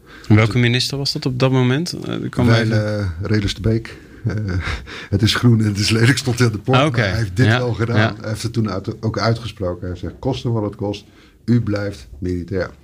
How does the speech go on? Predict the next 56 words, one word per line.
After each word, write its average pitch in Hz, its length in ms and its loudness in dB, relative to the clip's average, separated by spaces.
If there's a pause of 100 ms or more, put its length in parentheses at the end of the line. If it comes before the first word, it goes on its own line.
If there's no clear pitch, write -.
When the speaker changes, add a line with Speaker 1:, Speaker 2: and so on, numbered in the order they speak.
(380)
Speaker 2:
En 101 80 -8
toen 90 80 -8
stond 110 200 0
Cousy 107 300 2
erachter. 104 360 -2
Dan 101 160 -2
draaide 101 280 0
hij 90 100 -6
zich 92 200 -2
om, 104 360 0
generaal 92 400 -2
Cousy. 92 400 -4
En 98 140 -4
hij 95 120 0
zegt, 92 260 -2 (320)
"Generaal, 104 480 0 (600)
heeft 95 180 0
u - 20 -8
het 85 100 -8
gehoord? 104 340 0
Deze 92 280 0
man 87 120 -2
die 90 100 0
blijft 87 220 0
militair." 80 400 -2 (320)
Speaker 1:
Regelen. 92 540 4 (120)
Speaker 2:
Regelen. 131 600 2 (340)
Speaker 1:
<laughs> 127 300 2
Speaker 2:
Nou, 135 300 -2
en 113 140 -2
die 135 120 2
stond 120 240 -2
al 104 140 -4
een 101 60 -2
beetje 104 220 -4
vreemd 101 260 -4
te - 60 -12
kijken. 131 380 0 (300)
En 117 100 2
mijn 110 180 2
chirurg, 113 480 0
en 113 60 -4
dan 95 140 -6
kom 107 160 0
ik 101 100 -6
ook 104 200 -2
op 101 100 -6
de 90 60 -8
chirurg. 107 360 -2
Hij 95 140 0
deed 95 160 0
meer 107 300 2
dan 92 180 -6
alleen 92 260 -4
mijn, 90 260 -4
eh, 90 240 -2